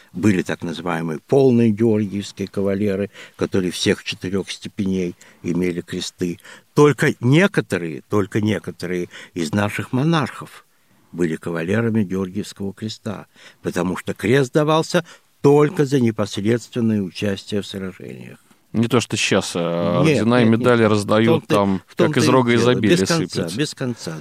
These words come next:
Speaker 1: да.
Speaker 2: Ну,
Speaker 1: организаций.
Speaker 2: девальвировалась система наград в России, к сожалению, как и многое другое.
Speaker 1: А тогда это был тоже крест, опять-таки. «И святой Георгий тронул дважды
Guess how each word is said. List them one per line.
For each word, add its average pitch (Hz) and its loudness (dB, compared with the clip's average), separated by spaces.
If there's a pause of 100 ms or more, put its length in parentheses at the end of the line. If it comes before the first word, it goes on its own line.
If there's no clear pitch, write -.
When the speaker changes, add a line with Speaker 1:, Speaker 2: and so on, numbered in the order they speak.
Speaker 1:
да. 87 -8 (600)
Speaker 2:
Ну, - -10
Speaker 1:
организаций. 135 -2
Speaker 2:
девальвировалась 113 0
система 80 -4
наград 85 -4
в - -8
России, 82 -6
к - -8
сожалению, 82 0
как - -8
и - -8
многое 85 -2
другое. 87 -2
Speaker 1:
А 117 -2
тогда 160 0
это 220 -2
был 151 0
тоже 175 2
крест, - -2 (200)
опять-таки. - -4 (360)
«И 90 -6
святой 110 0
Георгий 139 2
тронул 120 -2
дважды 92 -6